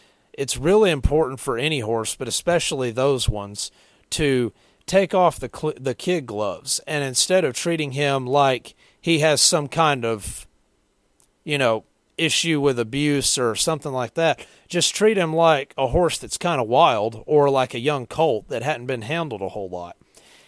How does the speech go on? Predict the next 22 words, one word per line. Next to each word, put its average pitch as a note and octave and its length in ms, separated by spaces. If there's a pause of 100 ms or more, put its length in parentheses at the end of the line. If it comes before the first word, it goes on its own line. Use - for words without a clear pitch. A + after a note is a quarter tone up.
(220)
And, C#3+ 480
uh, A#2+ 360 (1700)
sorta, A3+ 640
kinda, C#3 760 (140)
within D#3+ 480
context, D3 960 (320)
you D#3+ 140
kinda A#3 320
go F3 240
about D#3+ 300
everything D#3+ 640
like D3+ 320
a, D3 160
"Oh, D3+ 280
you're D3 180
fine, A2 420
get B2 160
over G2+ 320
it" G#2 120
kind A#2+ 200
of G#2 100
attitude. F#2+ 600